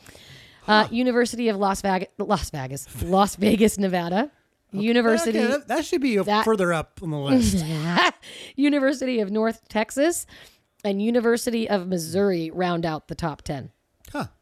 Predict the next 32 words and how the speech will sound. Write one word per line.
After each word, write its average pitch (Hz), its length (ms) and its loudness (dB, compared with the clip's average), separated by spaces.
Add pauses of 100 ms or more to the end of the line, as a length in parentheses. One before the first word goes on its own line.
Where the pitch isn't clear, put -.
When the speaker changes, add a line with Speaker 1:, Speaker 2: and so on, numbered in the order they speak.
(760)
Speaker 2:
But - 220 2
Florida, 277 480 6
what's 190 140 -4
going 381 220 6
on? 294 340 2 (420)
Speaker 1:
Georgia, 170 420 -8
too. 180 340 -10
Speaker 2:
Georgia, 254 340 0
but 220 160 -4
there's 240 180 0
four 349 500 6
Florida 311 380 4
schools 202 340 0
in 190 60 -4
the 185 80 -2
top 226 240 -2
ten. 175 220 0
Speaker 1:
Georgia's 190 360 -8
number 190 160 -8
one. 175 400 -6
Speaker 2:
Georgia 220 360 4
is 269 160 4
number 320 280 4
one, 254 380 4 (500)
which 214 180 0
I'm 262 180 4
fine 226 280 2
with. 165 320 -6 (440)
Um, 202 500 -2 (240)
but 226 200 0
yeah, 226 200 2
that's - 420 -8